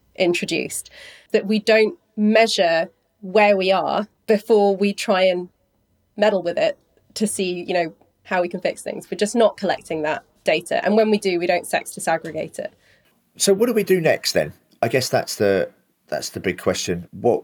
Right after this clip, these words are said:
Speaker 2: will you be doing, or what will the world be doing by the time you're, you're my age that will make it better than where we are now?
Speaker 1: We've discussed the need for sex disaggregated data.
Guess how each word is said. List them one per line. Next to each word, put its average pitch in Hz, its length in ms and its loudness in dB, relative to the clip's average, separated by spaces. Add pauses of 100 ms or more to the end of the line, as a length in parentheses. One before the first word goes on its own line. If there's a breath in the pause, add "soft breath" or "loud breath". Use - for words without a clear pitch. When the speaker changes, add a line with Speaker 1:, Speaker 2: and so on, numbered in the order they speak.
(120)
Speaker 2:
will 110 240 2
you 107 220 2
be 98 120 0
doing, 98 420 2
or 87 140 0
what 101 140 -2
will 98 140 -8
the 90 80 -6
world 98 260 0
be 92 80 -4
doing 92 240 -2
by 92 140 -2
the 90 100 -8
time 87 280 -4
you're, 87 260 -2 (200)
you're 90 200 -2
my 90 340 -2
age 85 280 -2
that - 140 -8
will 85 140 -6
make 87 240 -4
it - 100 -12
better 87 260 -4
than 80 160 -12
where 82 140 -8
we 82 120 -4
are 82 120 -8
now? 82 200 -10 (400)
Speaker 1:
We've 208 220 -2
discussed 226 480 -4
the 202 60 0
need 190 220 -2
for 214 80 -8
sex - 280 -4
disaggregated 175 720 -4
data. 175 460 -4